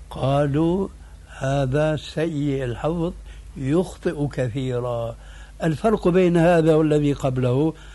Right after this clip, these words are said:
هذا يسقطون حديثه، لا يحتجون بحديثه.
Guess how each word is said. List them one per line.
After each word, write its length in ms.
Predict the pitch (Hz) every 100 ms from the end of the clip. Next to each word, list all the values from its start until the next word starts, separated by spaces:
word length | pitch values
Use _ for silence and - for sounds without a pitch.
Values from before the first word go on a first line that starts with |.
| - -
هذا 600 | 139 165 190 175 185 196
يسقطون 840 | 151 156 147 - 170 - 202 180 131
حديثه، 680 | 135 143 123 120 113 110 - - - - -
لا 200 | 151 185
يحتجون 600 | 139 - 147 139 147 131
بحديثه. 800 | 131 113 123 123 101 120 113